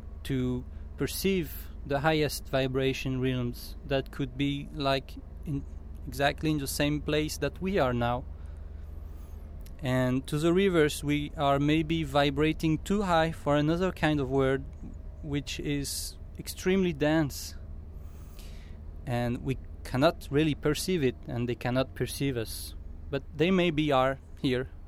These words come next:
also, who knows? So we're speaking about the central dot, like, in the center of the galaxy, as you said, and with this kind of tiny planet of gold. And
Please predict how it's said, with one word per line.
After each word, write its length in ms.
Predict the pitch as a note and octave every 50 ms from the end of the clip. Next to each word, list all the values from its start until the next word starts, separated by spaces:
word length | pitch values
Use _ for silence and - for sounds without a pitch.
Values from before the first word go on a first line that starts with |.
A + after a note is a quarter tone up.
| - - -
also, 440 | C#3 C3+ - - - C#3 C3 - - - - -
who 80 | D3+ C#3+
knows? 380 | C#3 C3 C3+ C3 - - - - - - - - - - - - - - - - - - - - - - - - - - - - - - - - - - - - - - - - -
So 500 | - - - D#3 D3+ D3+ D3 D3 - - - - - - - - -
we're 260 | E3+ D3+ E3 F3 E3
speaking 460 | - - - F#3 F3+ - E3+ D#3 C#3+
about 420 | C3+ C3 C3+ C3 B2+ B2+ B2+ C3
the 360 | B2+ C3 B2+ B2+ B2+ B2+ C3 -
central 540 | - - - D#3 D#3 E3 D#3 - D#3 D3 B2+
dot, 420 | A#2+ B2 A#2+ B2+ C3 - - - - - - - - - - - -
like, 280 | D3 B2 A#2+ B2 B2+ -
in 80 | B2+ B2
the 100 | C3+ B2+
center 400 | - - D3+ D#3 D#3+ - E3 D3
of 120 | C3+ B2
the 80 | A#2+ B2
galaxy, 540 | A#2+ B2+ C3+ D3 D3 C#3+ - - - B2 A#2+
as 180 | A#2+ A#2+ A#2+
you 80 | B2+ B2+
said, 340 | - - - B2+ A#2+ A#2 A2+
and 360 | A#2 A#2 A#2 A#2+ A#2+ B2+ - - - -
with 140 | C3 B2 A#2+
this 280 | C3 B2+ - - - - - -
kind 240 | - C#3 C3 B2+ A#2+
of 140 | - - - - - - -
tiny 360 | - - D3 C#3+ C#3 C3+ C3 B2+ B2 - - - - - - - -
planet 480 | - C3 C3 C3+ C3 B2+ B2 B2 - -
of 180 | B2 A2 - - C#3
gold. 440 | C#3 D3 D3 D3 C#3+ C3+ B2 - - - - - - - - - - - - - - - - - - - - - - - - - - - - -
And 600 | - C#3 C#3+ C#3 C#3 C#3 C#3 C#3 C3+ C3+ C3 -